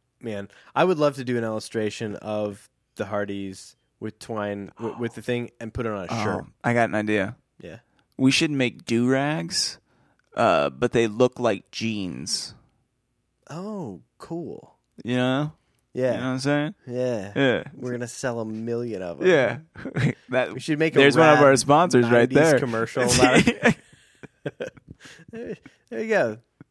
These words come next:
Speaker 2: Do-rag jeans.
Speaker 1: And
Speaker 2: S-, there's something to it. I'm
Speaker 1: There
Speaker 2: telling
Speaker 1: is,
Speaker 2: you.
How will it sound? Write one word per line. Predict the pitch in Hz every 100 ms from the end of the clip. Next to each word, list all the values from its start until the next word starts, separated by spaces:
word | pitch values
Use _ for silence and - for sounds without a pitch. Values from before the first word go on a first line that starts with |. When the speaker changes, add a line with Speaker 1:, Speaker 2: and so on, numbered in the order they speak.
| _ _ - - - -
Speaker 2:
Do-rag | 143 160 165 156
jeans. | 135 156 123 101 - - _ _ _ _ _ _ -
Speaker 1:
And | 143
Speaker 2:
S-, | 113 -
there's | 135 123
something | 165 - 123
to | 120 104
it. | -
I'm | 120
Speaker 1:
There | 139
Speaker 2:
telling | 120
Speaker 1:
is, |
Speaker 2:
you. | -